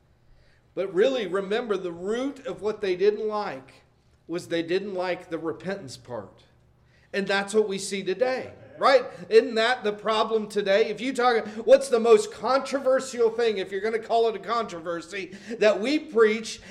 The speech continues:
and other preach, uh, or other churches that preach and teach the Bible and the gospel, the most controversial thing that we preach to this world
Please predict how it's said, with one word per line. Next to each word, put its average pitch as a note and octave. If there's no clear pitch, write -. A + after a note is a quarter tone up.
and F#3
other C#4
preach, A#3
uh, F#3+
or G#3
other C#4
churches A3
that -
preach C4+
and A#3
teach C4+
the G#3+
Bible B3+
and G3+
the F#3
gospel, B3
the F#3
most G3
controversial C4
thing A3+
that G3+
we C#4+
preach G3+
to F3+
this A#3+
world G3+